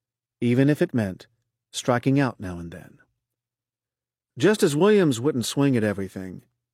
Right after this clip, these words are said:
investors should wait for the fat pitch.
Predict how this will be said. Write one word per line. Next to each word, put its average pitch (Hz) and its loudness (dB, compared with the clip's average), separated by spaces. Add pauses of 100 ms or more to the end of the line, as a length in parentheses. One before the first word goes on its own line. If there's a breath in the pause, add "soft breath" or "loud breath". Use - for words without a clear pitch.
investors 127 0 (100)
should 120 -4
wait 113 0
for 110 -10
the 90 -12
fat - -8
pitch. - -10